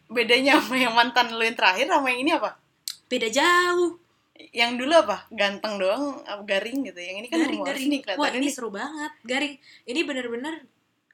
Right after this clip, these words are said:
Speaker 2: kita tuh nggak ada niat kayak deket
Speaker 1: Garing
Speaker 2: tuh.
Speaker 1: tapi kaya. Iya.
Speaker 2: <laughs> Nah, itu lucu banget aja.
Speaker 1: Tai.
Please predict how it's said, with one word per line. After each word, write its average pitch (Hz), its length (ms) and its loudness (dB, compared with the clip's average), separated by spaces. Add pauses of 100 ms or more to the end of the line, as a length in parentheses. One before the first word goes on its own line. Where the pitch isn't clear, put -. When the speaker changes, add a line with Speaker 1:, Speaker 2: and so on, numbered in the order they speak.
Speaker 2:
kita 262 240 -14
tuh 294 120 -12
nggak 320 160 -6
ada 226 80 -6
niat 226 260 -8 (100)
kayak 202 240 -12
deket 190 100 0
Speaker 1:
Garing 226 180 4
Speaker 2:
tuh. 247 100 2
Speaker 1:
tapi 190 120 0
kaya. 220 320 2
Iya. 226 300 8
Speaker 2:
<laughs> - 60 6 (2750)
Nah, 605 160 10
itu 370 100 6
lucu 453 460 12
banget 508 480 12
aja. 480 540 12 (420)
Speaker 1:
Tai. 480 540 12